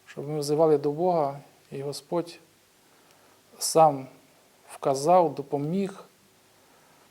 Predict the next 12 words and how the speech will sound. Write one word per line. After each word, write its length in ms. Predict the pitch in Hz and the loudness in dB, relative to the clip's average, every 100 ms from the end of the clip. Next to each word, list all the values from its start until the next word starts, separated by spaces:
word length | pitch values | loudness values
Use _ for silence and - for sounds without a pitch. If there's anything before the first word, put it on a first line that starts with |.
| _ _ _ _ - 147 139 | _ _ _ _ -14 -12 -6
привести 380 | 147 147 - 165 | -6 -6 -6 -6
наше 220 | 151 147 | -6 -6
суспільство 540 | 151 - - 160 - | -8 -10 -6 -4 -4
до 140 | 135 147 | -4 -4
миру. 400 | 147 127 120 139 - _ _ _ | -4 -6 -8 -12 -18 _ _ _
Але, 220 | - 165 185 | -8 -4 -2
знаєте, 300 | 208 202 165 | -2 0 -2
основна 260 | 170 196 | -2 -4
проблема 460 | 190 175 175 180 160 | -2 -2 -2 -2 -2
завжди 320 | 156 156 180 | -2 -2 -4
в 80 | 165 | -4
людині 640 | 156 156 185 160 147 139 | -4 -4 -4 -4 -6 -10